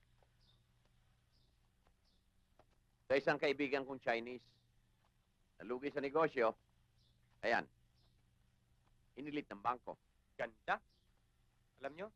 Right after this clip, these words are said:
Speaker 2: pa-interior nyo lang to ng konti, pangit pa rin. <laughs>
Speaker 1: Yan ang gusto ko sa'yo, Jerry. Kahit na nasa panganib na tayo, nakukuha mo pa magpatawa.
Speaker 2: Para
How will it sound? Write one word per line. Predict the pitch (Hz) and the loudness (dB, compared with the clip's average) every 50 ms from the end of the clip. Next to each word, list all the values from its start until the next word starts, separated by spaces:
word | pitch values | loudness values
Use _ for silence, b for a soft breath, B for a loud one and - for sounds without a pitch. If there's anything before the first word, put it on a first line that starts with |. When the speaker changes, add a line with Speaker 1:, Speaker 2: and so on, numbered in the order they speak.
| _ _ _ _ - | _ _ _ _ -10
Speaker 2:
pa-interior | 139 156 175 165 - - 175 175 165 175 175 170 156 175 | -10 -10 -10 -10 -12 -8 -8 -8 -8 -8 -10 -12 -12 -12
nyo | 175 170 | -10 -8
lang | 170 165 165 | -8 -8 -8
to | - 170 | -8 -10
ng | 165 160 - | -10 -8 -6
konti, | 160 151 143 135 - 180 202 - _ _ _ _ - | -4 -6 -6 -6 -6 -8 -10 -10 _ _ _ _ -4
pangit | - 147 151 165 180 175 - - | 0 0 0 0 -2 -4 -4 -2
pa | 202 | -2
rin. | 190 160 120 101 - _ - - _ _ _ _ _ _ _ _ _ _ - _ _ - 175 | 0 0 -2 -4 -6 _ -20 -20 _ _ _ _ _ _ _ _ _ _ -20 _ _ -10 -10
<laughs> | - - _ - - _ - - _ _ _ _ _ _ _ _ _ _ _ - _ _ _ _ _ _ _ _ _ _ _ _ _ - 107 | -10 -10 _ -20 -20 _ -20 -20 _ _ _ _ _ _ _ _ _ _ _ -20 _ _ _ _ _ _ _ _ _ _ _ _ _ 0 2
Speaker 1:
Yan | 120 123 127 | 4 4 4
ang | 123 120 | 2 -2
gusto | 110 - - | -4 -8 -8
ko | 98 | -8
sa'yo, | 107 - 104 95 90 | -4 -2 0 0 0
Jerry. | 78 82 78 71 62 55 53 50 - _ _ _ _ _ _ _ _ _ _ _ - _ _ _ _ _ _ _ _ _ - 98 | -2 -4 -6 -6 -6 -8 -14 -20 -20 _ _ _ _ _ _ _ _ _ _ _ -20 _ _ _ _ _ _ _ _ _ 0 2
Kahit | 104 113 120 - 120 | 4 4 4 2 -2
na | 117 117 117 | -2 0 0
nasa | 117 - 113 | -2 -2 -6
panganib | - 104 104 107 107 107 104 98 | -8 -4 0 0 0 0 -2 -4
na | 101 101 | -4 -2
tayo, | - 87 80 78 65 53 50 - _ _ - - _ _ _ _ _ _ _ _ _ _ _ _ _ _ - | 0 0 0 -2 -2 -8 -14 -18 _ _ -20 -20 _ _ _ _ _ _ _ _ _ _ _ _ _ _ -16
nakukuha | - 87 87 - 98 98 92 95 98 | -12 -12 -8 -4 -2 0 2 2 2
mo | 90 | 2
pa | - 92 80 | 2 0 0
magpatawa. | 80 76 - - - - 62 60 53 - - _ _ _ _ _ _ _ _ _ _ _ _ _ _ _ _ _ _ _ _ _ _ _ - | -2 -8 -14 -14 -14 -12 -12 -12 -12 -14 -16 _ _ _ _ _ _ _ _ _ _ _ _ _ _ _ _ _ _ _ _ _ _ _ -6
Speaker 2:
Para | 107 104 101 101 110 | -4 -4 -4 -4 -6